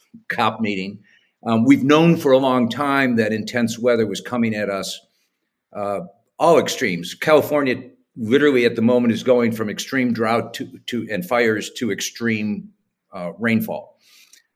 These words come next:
Um, from a scientific point of view, that's not a surprise.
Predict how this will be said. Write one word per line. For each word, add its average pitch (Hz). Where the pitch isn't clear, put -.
Um, 101
from 143
a 123
scientific 190
point 143
of 123
view, 127
that's 117
not 117
a 98
surprise. 147